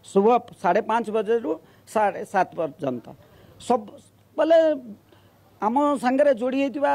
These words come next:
ସଂଖ୍ୟା ବୋଧେ ଆମର ବର୍ତ୍ତମାନ ପଚସ୍ତରୀଟା କେନ୍ଦ୍ର ଭୁବନେଶ୍ୱର ଭିତରେ ଚାଲିଛି। ବୋଲେ ନିରନ୍ତର ଯୋଗ ଶିକ୍ଷା ଦିଆହେଉଛି ସକାଳ ଆଉ ସନ୍ଧ୍ୟାରେ।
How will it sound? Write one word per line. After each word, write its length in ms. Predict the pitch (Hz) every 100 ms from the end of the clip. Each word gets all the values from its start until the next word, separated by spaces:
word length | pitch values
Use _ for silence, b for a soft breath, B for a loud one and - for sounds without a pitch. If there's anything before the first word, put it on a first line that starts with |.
| 262
ସଂଖ୍ୟା 260 | 240 226 269 269
ବୋଧେ 200 | 254 277 208
ଆମର 160 | 254 269 262 208
ବର୍ତ୍ତମାନ 260 | 208 254 254 226
ପଚସ୍ତରୀଟା 580 | 226 277 - 285 285 269
କେନ୍ଦ୍ର 240 | 247 233 269 262 247 - -
ଭୁବନେଶ୍ୱର 360 | 190 226 226 240
ଭିତରେ 240 | 202 233 220 180
ଚାଲିଛି। 320 | 147 127 - b b -
ବୋଲେ 140 | 269 247
ନିରନ୍ତର 420 | 302 311 320 302
ଯୋଗ 200 | 240 226 233 254
ଶିକ୍ଷା 220 | 185 233
ଦିଆହେଉଛି 320 | 185 165 143 170 -
ସକାଳ 260 | 214 233 285 277
ଆଉ 60 | 233
ସନ୍ଧ୍ୟାରେ। 320 | 180 156 143